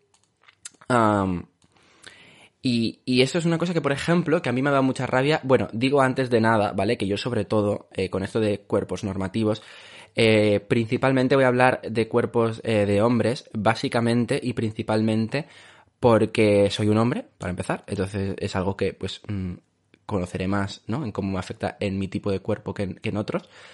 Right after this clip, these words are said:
O, o en, bueno, o en cómo debería ser, porque es que un hombre puede tener el cuerpo que quiere de gana y una mujer también. Pero bueno, quiero decir, los cánones de cara a cuerpos masculinos que hay y porque también me gustan los hombres. Por lo tanto,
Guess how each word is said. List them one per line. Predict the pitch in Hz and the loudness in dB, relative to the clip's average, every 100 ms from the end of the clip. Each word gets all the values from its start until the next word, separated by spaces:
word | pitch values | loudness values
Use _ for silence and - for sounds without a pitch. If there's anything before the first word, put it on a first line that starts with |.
| - - - | -20 -18 -4
O, | 107 | -2
o | - - - 71 | -2 -6 -2 -2
en, | 87 - | -2 -4
bueno, | 104 82 | -4 -2
o | 98 | -2
en | 98 | -2
cómo | 98 101 | 2 4
debería | 95 95 90 | 4 4 2
ser, | - 117 | 0 -2
porque | 85 - | -4 -8
es | - | -10
que | - 85 - | -8 -8 -8
un | 95 95 | -6 -4
hombre | 95 | -2
puede | 95 95 | -2 0
tener | 120 - | -2 -2
el | 107 | -6
cuerpo | - 107 | -4 -2
que | 98 | -2
quiere | 104 104 | 0 2
de | |
gana | 139 131 | 2 2
y | 95 | -2
una | 101 | -2
mujer | 90 | -2
también. | - 120 110 | -2 -2 0
Pero | - | 2
bueno, | 123 - - | 2 2 -6
quiero | - 117 | 2 4
decir, | 101 92 78 | 4 0 -2
los | 95 - | -4 -4
cánones | - 113 107 104 | -4 0 0 0
de | 98 | -2
cara | 95 104 | 0 2
a | 101 | 2
cuerpos | 107 110 107 | 0 -2 -4
masculinos | 107 113 110 104 | -4 -2 -2 -2
que | - 120 | -2 0
hay | 147 - _ _ _ _ - | 0 -2 _ _ _ _ -8
y | - | 0
porque | 117 110 | 0 2
también | 95 95 | 0 -2
me | 92 | -2
gustan | 98 104 | -2 -2
los | 160 | 2
hombres. | 131 98 - - - | 0 0 -6 -20 -14
Por | - | -6
lo | 104 | -2
tanto, | 104 104 127 | 0 0 -2